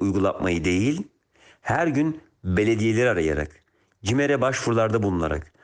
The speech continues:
sokak hayvanlarının toplatılmasını talep ediyorlar. Belediyeler hayvanları toplamazsa alenen zehirleyeceklerini söylüyorlar.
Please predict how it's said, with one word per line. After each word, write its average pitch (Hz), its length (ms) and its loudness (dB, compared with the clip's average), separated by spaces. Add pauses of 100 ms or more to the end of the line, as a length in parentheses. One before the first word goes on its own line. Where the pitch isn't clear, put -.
(140)
sokak 147 380 -2
hayvanlarının 127 460 2
toplatılmasını 107 680 -2
talep 87 240 0
ediyorlar. 76 480 -2 (560)
Belediyeler 101 680 0 (120)
hayvanları 104 500 0
toplamazsa 123 800 -2 (100)
alenen 139 440 0
zehirleyeceklerini 101 760 0
söylüyorlar. 76 600 -2